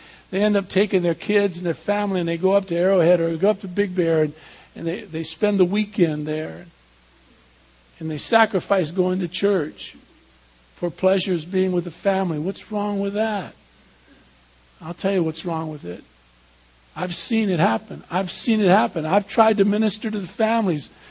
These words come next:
when they send their kids off to college and they say, "Now you be sure to get to church." The kids say,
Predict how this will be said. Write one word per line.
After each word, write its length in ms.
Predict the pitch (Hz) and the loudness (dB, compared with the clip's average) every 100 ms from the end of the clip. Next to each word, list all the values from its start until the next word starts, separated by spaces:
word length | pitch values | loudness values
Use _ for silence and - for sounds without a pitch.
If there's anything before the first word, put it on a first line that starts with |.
| - | -10
when 100 | 196 | 0
they 100 | 196 | 2
send 320 | 175 - 226 220 | 2 2 2 4
their 120 | 185 | 2
kids 280 | - 226 202 | 0 0 4
off 220 | 214 202 | 4 4
to 100 | 190 | -6
college 560 | - 208 214 190 156 | 4 6 6 4 2
and 140 | 180 185 | -4 -4
they 100 | 175 | -4
say, 240 | - 196 | 0 2
"Now 140 | 190 196 | 4 2
you 180 | 208 | 2
be 120 | 214 202 | 0 -2
sure 220 | - 220 | -2 -4
to 60 | 208 | -4
get 180 | 208 | -4
to 80 | - | -6
church." 440 | 180 220 226 202 - | -4 0 2 0 -6
The 60 | |
kids 240 | - 202 - | -8 -6 -4
say, 180 | 262 | -8